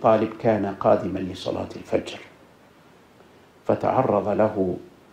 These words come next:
ذلك المجرم عبد الرحمن بن ملجم، وهو هذا الاسم والله لا يستحقه، فطعنه بخنص-، بخنجر، وكان، كان التدبير أن يقتل ثلاثة،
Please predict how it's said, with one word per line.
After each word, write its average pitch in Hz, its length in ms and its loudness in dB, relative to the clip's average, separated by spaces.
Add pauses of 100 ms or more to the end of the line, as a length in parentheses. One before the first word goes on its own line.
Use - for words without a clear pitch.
(240)
ذلك 101 380 0
المجرم 95 640 -2 (220)
عبد - 180 -6
الرحمن 101 640 -6
بن 107 160 -4
ملجم، - 260 -2 (720)
وهو - 280 0
هذا - 260 2
الاسم - 440 -4
والله 104 340 0
لا 117 220 0
يستحقه، - 580 -8 (1700)
فطعنه 113 640 2
بخنص-، - 460 -6 (200)
بخنجر، 98 460 0 (1080)
وكان، 127 680 4 (1040)
كان 131 220 6
التدبير 120 600 2 (200)
أن 110 140 2
يقتل 110 480 -2
ثلاثة، - 340 -6